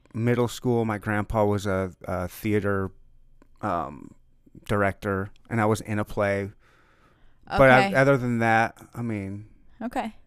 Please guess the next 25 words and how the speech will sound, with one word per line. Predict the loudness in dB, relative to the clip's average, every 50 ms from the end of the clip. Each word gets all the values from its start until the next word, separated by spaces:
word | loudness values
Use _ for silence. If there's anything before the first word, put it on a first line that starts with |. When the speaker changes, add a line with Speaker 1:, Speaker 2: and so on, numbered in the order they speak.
| _ -20 -14 -8
Speaker 1:
I | -4
Speaker 2:
Just | -2 -2 0 2
saying, | 4 4 4 4 2 0 -2 -4 -6 -8 -8 -8
you | -6 -4
know. | -2 -2 -2 -2 -4 -6 -8 -14 -20 -20 _ _ _ -20 -20 _ _ _ -18 -18 -18 -18 -20 _ -20 -16 -6
Speaker 1:
I | -2 0
don't | 4 8
know. | 10
Speaker 2:
Podcasting, | 10 8 8 6 6 6 6 6 4 2 0 0
act-, | 0 -2 0 0
you | 0 2
could | 4 4 2 2
be, | 2 0
like, | 0 0 0
the | -4
next | -4 -4 -6 -6 -6 -8 -12 -8 _
Dax | -4 -4 -4 -6 -8 -8
Shepard. | -6 -4 -6 -6 -6 -12 -14 -14 -16 -20 -20 -20 -20 -20 -20 -20 -20 -20 -18 -18 -18 -18 _ _ _ -20 -12 -4
Speaker 1:
All | -2 2 4
right. | 6 6 6 4 4 0 -2 -6 -12 -14 -16 -16 -4 -2
I'm | 0 6
not | 6 6 6
against | 6 6 6 6 6 6 6
Speaker 2:
And, | 8 8 8 6
Speaker 1:
it. | 4 -2 -4